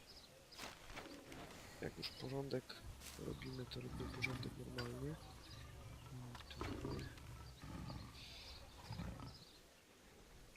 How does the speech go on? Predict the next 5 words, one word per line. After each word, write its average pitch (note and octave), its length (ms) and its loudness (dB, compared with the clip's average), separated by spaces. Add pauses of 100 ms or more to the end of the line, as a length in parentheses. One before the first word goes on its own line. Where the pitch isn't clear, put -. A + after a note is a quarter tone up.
(580)
Mhm, B2 640 -6
dobra, - 300 -2 (100)
potiomki - 480 -2
też - 220 2
są - 120 0